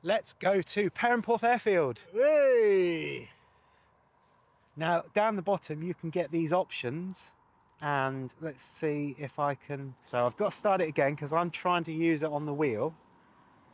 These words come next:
Speaker 1: So let's go to recent options. Perranporth Airfield. So I'm gonna have to put my grubby fingers in here now. So it tells you where we're gonna go.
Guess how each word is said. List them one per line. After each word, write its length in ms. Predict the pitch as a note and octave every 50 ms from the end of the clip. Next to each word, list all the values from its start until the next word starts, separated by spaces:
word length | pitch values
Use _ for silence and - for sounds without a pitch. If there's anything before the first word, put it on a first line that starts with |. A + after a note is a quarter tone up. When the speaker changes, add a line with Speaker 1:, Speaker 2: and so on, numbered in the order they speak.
| _ _ _ _ _
Speaker 1:
So 140 | - - D3+
let's 180 | E3 D#3+ C3+ -
go 160 | - D#3+ D3+
to 140 | C#3+ - C#3+
recent 400 | B2+ C3+ C#3+ C#3 - - B2+ A2
options. 680 | G#2 G2+ - - - - A2+ A#2 A#2+ A#2+ A#2+ - - - _ _ _ _ _ _ _ _ _ _ _ _ _ _ _ -
Perranporth 500 | - D3+ D3 C#3+ C3+ - - C3 A#2+ -
Airfield. 440 | C3 A#2+ A#2 G#2 - - A2 G#2+ G2+
So 100 | - -
I'm 80 | C#3 C#3+
gonna 80 | D#3 D3+
have 80 | - -
to 60 | -
put 120 | - F3+ C#3
my 80 | C#3+
grubby 340 | C3+ - D3 D3 C#3 C#3 C3+
fingers 400 | A#2+ - - C#3 B2+ A#2+ A#2+ G#2+
in 120 | A2 G#2 G2
here 180 | G2 G#2+ G#2
now. 200 | G#2 G#2 A2 A2
So 160 | G#2 - -
it 100 | C#3+ -
tells 360 | - - G#3 A3+ B3 A#3+ - -
you 80 | C3
where 180 | A#2+ C3 C3 B2+
we're 80 | B2 B2
gonna 160 | C3+ B2+ B2
go. 320 | A2 B2+ A#2 G2+ F#2 G#2+